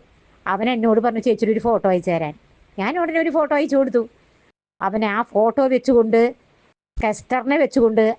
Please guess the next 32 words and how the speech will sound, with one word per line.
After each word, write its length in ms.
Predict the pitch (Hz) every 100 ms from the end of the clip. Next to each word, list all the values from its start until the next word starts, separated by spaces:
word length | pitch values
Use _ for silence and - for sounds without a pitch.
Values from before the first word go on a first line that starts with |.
| -
ആ 80 | 208
പാട്ട് 380 | 240 214 202
പുറത്തിറങ്ങിയിട്ടില്ല. 840 | 214 240 233 277 269 285 320 339 277
അത് 300 | 233 220 233 _ _ _ _
ആ 60 | 196
പാട്ട് 400 | - 196 190 240
അവര് 360 | 214 202 196 - _ -
പുറത്തിറക്കാൻ 480 | 196 - 226 214
നോക്കുകയാണ്. 460 | 190 180 190 160 156 - _ _ _ _ - -
ഹല്ലേലൂയ. 500 | 180 175 175 202 190
അപ്പൊ 440 | - _ _ _ 254 -
കർത്താവിൻ്റെ 680 | 226 - 247 240 247 240 269 240
പദ്ധതി 460 | 214 185 220 226
ഒന്ന് 160 | 233 247
ആലോചിച്ച് 380 | 240 220 208 240
നോക്കൂ 180 | 247
മക്കളെ. 380 | 240 247 240 240 - _ _ _ _ _
ഇതുപോലെ 380 | - 247 302 339
അനേക 680 | 311 285 311 320 330 339 349
പാട്ട് 400 | - 302 277 302
ദൈവം 240 | 277 277 269
എന്നെ 140 | 262
പഠിപ്പിച്ച് 400 | 262 247 214 226
തന്നിട്ടുണ്ട്. 520 | 240 220 214 208 180 175 _ _ -
ഞാനപ്പോ 360 | 214 233 247 247
അവർക്ക് 240 | 233 262
ഓരോന്ന് 400 | 254 226 220 240
ഓരോന്നായിട്ട് 520 | 254 233 226 240 220 -
പറഞ്ഞു 240 | 240 190
കൊടുക്കാന്ന് 380 | 226 233 220 220
ഇങ്ങനെ 160 | 220 220
വിചാരിക്കുകയായിരുന്നു. 840 | 202 196 175 180 196 185 160